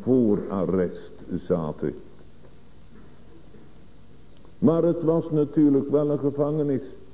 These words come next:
We hebben zo even gezegd, we moeten niet denken dat die gevangenis van toen te vergelijken is met de gevangenissen heden ten dagen. Met alle comfort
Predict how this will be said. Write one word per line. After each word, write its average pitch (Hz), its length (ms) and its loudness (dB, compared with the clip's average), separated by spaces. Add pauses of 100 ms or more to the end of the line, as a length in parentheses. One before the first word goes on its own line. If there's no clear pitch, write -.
(360)
We 95 120 2
hebben 143 360 6
zo 139 180 4
even 135 340 2
gezegd, 123 360 0
we 120 100 -2
moeten 127 380 0
niet 117 200 2
denken 117 420 2
dat 110 220 4
die 113 140 2
gevangenis 104 800 2
van 95 200 0 (100)
toen 180 500 6 (1080)
te 104 160 6
vergelijken 104 720 2
is 107 180 2
met 110 220 0
de 107 100 2
gevangenissen 117 880 0 (400)
heden 127 460 4
ten 127 220 2
dagen. 131 520 2 (580)
Met 110 220 2
alle 110 300 4
comfort 104 760 4